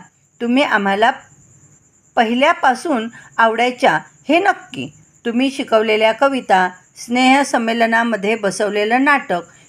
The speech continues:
हे सगळं आठवलं. सहलीच्या वेळी तुम्ही घेतलेले भन्नाट खेळ तर मी इकडच्या शाळेतल्या मुलांना सांगितले. त्यांना एकदम भारी वाटलं. मला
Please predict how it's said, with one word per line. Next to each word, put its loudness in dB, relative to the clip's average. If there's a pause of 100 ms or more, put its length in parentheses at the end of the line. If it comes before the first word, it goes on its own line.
हे -2
सगळं 0
आठवलं. -2 (600)
सहलीच्या 0
वेळी -2 (320)
तुम्ही 2
घेतलेले 0
भन्नाट 0 (100)
खेळ 0 (560)
तर 4 (120)
मी 0
इकडच्या 0
शाळेतल्या 2
मुलांना 0
सांगितले. -2 (720)
त्यांना 2
एकदम -2
भारी 2
वाटलं. -2 (520)
मला 2